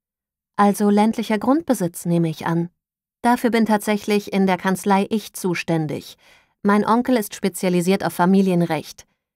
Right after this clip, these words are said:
Aber wie ich schon sagte, der Name Malcolm Scott sagt mir nichts. Und Ernest Gibson auch nicht. Tut mir sehr leid, dass ich Ihnen nicht helfen kann.“ Anne schwieg.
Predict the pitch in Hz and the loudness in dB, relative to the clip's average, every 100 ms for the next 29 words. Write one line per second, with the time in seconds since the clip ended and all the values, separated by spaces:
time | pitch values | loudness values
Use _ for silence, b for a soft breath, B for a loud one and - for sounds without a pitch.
0 | - 190 190 190 190 202 196 214 202 220 | -2 0 2 2 2 0 0 0 2 2
1 | 262 - 175 170 170 _ 170 165 175 180 | -2 -4 -6 -6 -8 _ -2 2 4 4
2 | 185 196 196 190 - - 202 - 233 233 | 4 2 2 -2 -2 -2 -2 -2 -4 -2
3 | 240 208 170 - - - _ _ _ _ | 2 2 2 -4 -16 -18 _ _ _ _
4 | 196 160 - 185 170 165 - 208 - 175 | -4 -4 0 2 2 -2 -4 -4 -2 0
5 | 196 208 190 160 - - _ _ _ _ | 2 0 -2 -4 -8 -20 _ _ _ _
6 | - 165 170 170 170 180 175 180 180 - | -14 -6 0 2 2 4 4 4 2 -8
7 | 160 170 175 170 - 175 175 175 170 165 | -8 -4 0 -2 0 -2 0 -2 -2 -4
8 | 180 _ _ _ _ _ _ _ _ _ | -6 _ _ _ _ _ _ _ _ _
9 | _ _ - 220 220 - 202 175 - | _ _ -2 0 0 0 -2 -2 -8